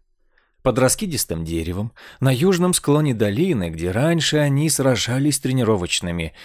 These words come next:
плетениями, Андрей заметил неестественно искаженные корни. Они были темнее остальных, и не просто от времени, они словно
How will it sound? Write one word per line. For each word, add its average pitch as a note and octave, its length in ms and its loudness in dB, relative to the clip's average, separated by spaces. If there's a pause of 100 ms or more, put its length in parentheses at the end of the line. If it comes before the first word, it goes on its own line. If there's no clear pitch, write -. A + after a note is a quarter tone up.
(120)
плетениями, E2+ 840 -4 (300)
Андрей C3 300 2
заметил E3 500 2
неестественно D3+ 800 2
искаженные B2 680 0
корни. A#1+ 540 -10 (460)
Они A2+ 200 2
были A#2+ 400 2 (180)
темнее G2 640 2
остальных, A2+ 640 -2 (220)
и B2 60 -2
не B2 120 2
просто D#3+ 400 0
от F2+ 120 -4
времени, E2 580 -6
они E2 340 -2
словно C3+ 680 0